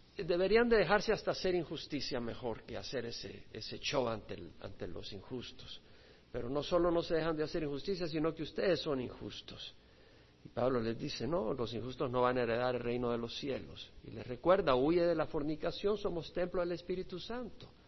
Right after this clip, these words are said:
el cual está en nosotros, que es de Dios, y no sois vuestros, por precio habéis sido comprado, glorificad a Dios en vuestro cuerpo y vuestro espíritu,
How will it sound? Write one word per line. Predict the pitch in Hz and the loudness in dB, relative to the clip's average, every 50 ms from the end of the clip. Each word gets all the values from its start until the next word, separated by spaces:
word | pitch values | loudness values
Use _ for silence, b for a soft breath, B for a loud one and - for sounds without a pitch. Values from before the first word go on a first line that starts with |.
| B B B B B B B B - | B B B B B B B B -14
el | 139 123 | -14 -4
cual | - 139 131 131 | 0 0 0 0
está | 123 - - 165 | -2 -6 -4 -4
en | 156 165 | -2 -2
nosotros, | 170 165 - - - 180 202 202 - - 123 113 - | -2 -4 -4 -4 -2 -2 -2 -2 -4 -10 -10 -10 -4
que | - 135 | -2 -2
es | 135 139 | -2 0
de | 151 151 | -2 -2
Dios, | 135 131 123 131 170 190 190 165 - - 127 | -2 -2 -2 0 0 0 -2 -2 -6 -10 -12
y | 113 110 | -10 -10
no | 127 131 | -10 -8
sois | - 165 151 139 | -4 -4 -4 -2
vuestros, | 135 143 170 196 196 - - 160 135 - | 2 4 4 4 4 2 -4 -6 -6 -4
por | - 131 117 | -2 -4 -2
precio | - - 156 151 - 170 | 0 0 0 0 0 0
habéis | 151 156 151 - | 0 0 -2 -2
sido | - 170 151 147 139 | -4 -4 -4 -2 -2
comprado, | 151 143 127 - - 156 185 202 190 151 131 | -2 -4 -4 0 2 4 4 6 4 2 2
glorificad | 117 117 120 123 120 - 135 - - 139 147 143 | 2 0 -2 -4 -4 -8 -6 -2 0 2 4 2
a | 127 | 2
Dios | 127 139 151 165 151 - | 2 0 -2 -2 -2 -4
en | 143 131 | -6 -6
vuestro | - 127 - - - - | -6 -8 -10 -12 -14 -6
cuerpo | - 139 147 160 - - | -2 -2 -2 -2 -2 -4
y | 147 135 | -4 -4
vuestro | 135 131 - - | -4 -4 -6 -8
espíritu, | 127 - - - 180 185 170 - - - | -10 -8 -4 -2 -2 -2 -2 -4 -4 -6